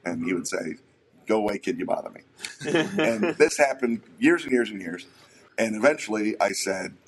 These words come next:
Speaker 1: "Hey, Steve, did you get my outline?" And Steve says, um, "I'll tell you what, after Inwo, in, in, you know, Inamine, or not Inamine,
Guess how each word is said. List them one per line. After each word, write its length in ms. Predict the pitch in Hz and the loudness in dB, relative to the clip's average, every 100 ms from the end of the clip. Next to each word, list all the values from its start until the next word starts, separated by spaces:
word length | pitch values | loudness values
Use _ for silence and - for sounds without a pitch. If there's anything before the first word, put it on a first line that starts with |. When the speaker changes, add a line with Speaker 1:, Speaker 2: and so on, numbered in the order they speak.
| _ | _
Speaker 1:
"Hey, 120 | 160 175 | 0 0
Steve, 280 | - 104 101 | 0 -2 -2
did 140 | 95 | -8
you 60 | - | -6
get 100 | 80 | -2
my 140 | 107 | 2
outline?" 360 | 147 - 78 80 | 2 2 -6 -6
And 100 | 85 | -6
Steve 320 | - 127 131 | -4 0 0
says, 600 | - 95 92 90 87 - _ _ _ _ _ | 0 2 2 2 -4 -12 _ _ _ _ _
um, 340 | 110 113 110 104 | 2 2 -2 0
"I'll 100 | 104 | -2
tell 160 | - 127 | 4 4
you 120 | 127 | 2
what, 280 | 104 101 95 _ _ - | 0 -6 -8 _ _ 4
after 680 | 107 123 - 110 107 101 - _ _ | 4 4 0 0 0 -4 -8 _ _
Inwo, 580 | 117 123 113 95 87 87 - | 4 4 4 -2 -2 -4 -2
in, 180 | 110 - | -2 0
in, 260 | 92 85 76 | -2 -2 -4
you 80 | |
know, 100 | 87 | -8
Inamine, 640 | - 107 113 113 98 98 127 - | -2 2 2 2 0 -2 -4 -6
or 220 | 85 80 - | -4 -2 -4
not 220 | 80 - | -8 -6
Inamine, 480 | 90 87 85 80 | -2 0 -2 -6